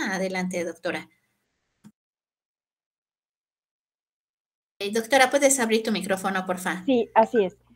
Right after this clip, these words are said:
Speaker 2: Muchas
Speaker 1: Gracias.
Speaker 2: gracias, muy buenas tardes. Eh, me da mucho gusto, Erika, eh, que esté con este planteamiento, este trabajo. Me parece que tengo algunas sugerencias que pueden, sobre todo que van en aras de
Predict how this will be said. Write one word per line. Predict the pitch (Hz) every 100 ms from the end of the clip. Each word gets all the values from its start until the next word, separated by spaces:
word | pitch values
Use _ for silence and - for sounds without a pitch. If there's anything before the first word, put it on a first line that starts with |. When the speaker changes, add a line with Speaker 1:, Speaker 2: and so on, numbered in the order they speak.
| _ -
Speaker 2:
Muchas | 302 311 285
Speaker 1:
Gracias. | 285
Speaker 2:
gracias, | 277 285 302 277
muy | 262 269
buenas | 240 233 226 -
tardes. | 240 233 254 262 -
Eh, | 220
me | 214
da | 208
mucho | 208 214 233
gusto, | 214 254 - 320
Erika, | 247 214 226 - 247 277 _ _ _ _
eh, | 220 202
que | 220
esté | - 233 214 214 196 190
con | - 196
este | 190 190 - 214
planteamiento, | 190 196 180 185 208 202 202
este | 208 - 202
trabajo. | 196 214 220 254
Me | 254 254 240 277 277 269 254 - -
parece | 330 359 427
que | 349
tengo | - 330 311
algunas | 294 254 254 277 277 _ _ _ _ _
sugerencias | - 269 262 247 247 247 285
que | - 220
pueden, | 220 220 233 240
sobre | - 208 202
todo | - 226 226
que | 208
van | 214 220
en | 208
aras | 196 208 214 -
de | 185 180 175